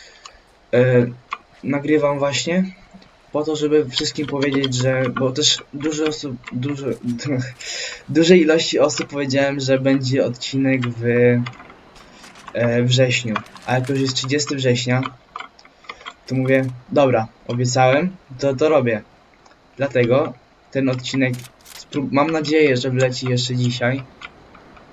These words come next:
czyli trzydziestego września, chociaż, no nie wiem, nie wiem jak to będzie. Dalej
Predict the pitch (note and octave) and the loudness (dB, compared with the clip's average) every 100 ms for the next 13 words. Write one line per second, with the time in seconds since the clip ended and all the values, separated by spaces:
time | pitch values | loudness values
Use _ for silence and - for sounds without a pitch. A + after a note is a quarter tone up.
0 | - C3+ B2+ C3 C3 B2+ C#3 C3+ B2+ B2 | -8 -6 -4 -4 -6 -4 -2 -2 0 0
1 | B2 C3+ C#3 C3 C#3+ B2+ C3+ C3 - - | 0 -2 -6 -4 -6 0 0 0 -4 -8
2 | - - - _ _ _ _ _ _ D#3 | -20 -20 -20 _ _ _ _ _ _ -2
3 | E3+ D#3 C3 A#2+ A#2 - - - - C#3+ | 2 4 4 2 0 -8 -14 -20 -8 -2
4 | C3 A2 G#2+ A2+ A#2+ A2+ A#2+ A#2 A2+ A#2 | 0 0 -2 -8 -8 -6 -6 -4 -4 -2
5 | B2+ B2+ - - - - - - - - | -2 -4 -10 -16 -18 -18 -16 -16 -16 -16
6 | - - - - - - - D3 D3 D3 | -16 -18 -20 -18 -18 -12 2 4 6 4
7 | D3 - | 4 0